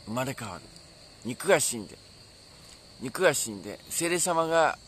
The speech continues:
生きている。えー、そして初めて天国に行くことが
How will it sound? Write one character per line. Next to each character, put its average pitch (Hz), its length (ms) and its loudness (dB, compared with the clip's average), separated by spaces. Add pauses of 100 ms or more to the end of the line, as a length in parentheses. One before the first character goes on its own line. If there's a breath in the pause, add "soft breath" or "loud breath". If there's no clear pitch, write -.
(100)
生 127 60 -6
き - 100 -6
て 113 120 -6
い 95 40 -6
る。 90 60 -12 (1300 loud breath)
え 69 180 -18 (720)
ー、 - 40 -12
そ 165 140 -6
し - 80 0
て 175 80 -4
初 165 260 -4
め 180 140 -2
て - 140 -16 (440)
天 139 160 -4
国 107 200 -10
に 98 120 -8
行 101 100 -12
く - 20 -16
こ 101 80 -14
と 90 40 -16
が 80 120 -10